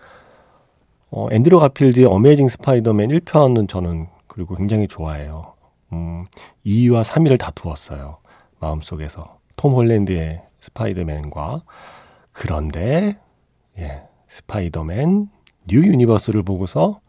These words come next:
바뀌었죠. 이게 넘버원이 됐습니다. 그런데 속편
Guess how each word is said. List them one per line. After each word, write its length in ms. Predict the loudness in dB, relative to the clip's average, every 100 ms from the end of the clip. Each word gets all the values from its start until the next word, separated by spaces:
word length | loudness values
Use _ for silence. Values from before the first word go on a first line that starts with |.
| _ _ _ -18
바뀌었죠. 640 | -18 -16 -18 -18 -20 -18 -18 _ _ _ _ _ _ _ -8
이게 240 | 0 4
넘버원이 480 | 6 6 2 -2 -4
됐습니다. 640 | -8 -12 -14 -14 -16 -20 _ _
그런데 320 | -6 -4 -6
속편 540 | -8 -10 _ -6 -6